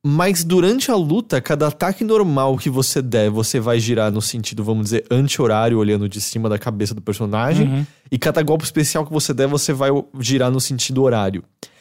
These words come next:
Speaker 2: Olha,
Speaker 1: E
Speaker 2: essa mecânica eu já não tinha sacado. Tipo, eu só ficava, "Ah, eu sei pra onde eu vou rodar, porque eu já sei de cor alguns golpes
Speaker 1: Eu
Speaker 2: meus."
Speaker 1: acho que é isso sempre,
Speaker 2: Ah, é?
Speaker 1: pelo que eu percebi.
Speaker 2: Interessante.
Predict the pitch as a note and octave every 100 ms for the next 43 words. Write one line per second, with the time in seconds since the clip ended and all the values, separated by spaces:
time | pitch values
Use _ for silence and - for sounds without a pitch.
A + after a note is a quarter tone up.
0 | - C#3 C3+ B2+ C#3 C#3+ E3+ D#3 D#3+ E3+
1 | E3+ F3+ E3 E3+ D#3 D#3 C#3+ B2 G2+ A#2
2 | A2+ B2 - - _ - C#3 G#2 E3+ E3
3 | - A#2+ B2+ - D3 D3+ D3+ D#3 D3+ D3
4 | C3+ B2+ - C#3 C3 C#3+ C3+ - C3 B2+
5 | B2 A2+ A#2+ A#2 A#2+ F3+ F#3+ G3+ - G#3
6 | G3+ - G#3 - C3 G#2 G#2 C3 A2+ B2
7 | A2+ G#2 C3+ A2 G2+ E3+ D3+ C3 -